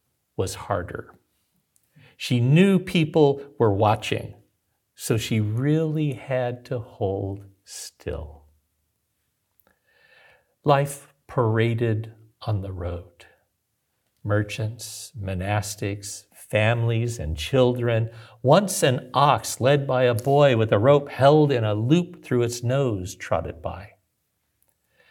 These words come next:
The pair paused and looked at her. Their eyes, both boy and ox, were dark pools, then moved on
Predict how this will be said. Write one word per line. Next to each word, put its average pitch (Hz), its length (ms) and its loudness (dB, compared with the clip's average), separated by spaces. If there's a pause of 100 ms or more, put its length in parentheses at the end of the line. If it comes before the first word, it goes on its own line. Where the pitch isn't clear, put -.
(340)
The 135 100 0
pair 135 340 -2
paused 120 840 0
and 110 160 -2
looked - 240 -8
at - 100 -8
her. - 480 -8 (840)
Their 107 280 0
eyes, 101 760 0 (220)
both 123 280 -4
boy 110 440 0
and 104 280 -4
ox, 101 560 -6
were 101 100 -4
dark 110 600 -6 (100)
pools, - 840 -14 (680)
then 151 200 2
moved 143 300 0
on 107 340 -2